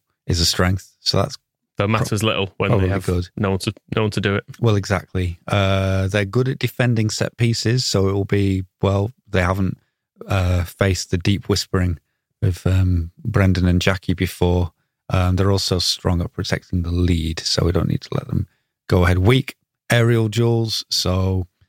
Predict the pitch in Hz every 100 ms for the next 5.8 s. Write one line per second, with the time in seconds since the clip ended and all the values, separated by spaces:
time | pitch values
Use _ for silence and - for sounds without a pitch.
0 | - 160 175 139 135 175 98 92 92 -
1 | 104 101 - - 117 110 101 98 98 -
2 | - 104 95 90 87 - - 98 90 92
3 | - _ - 101 95 90 - 85 85 87
4 | 87 - - 87 - - 87 85 - _
5 | _ - 104 113 - 104 98 92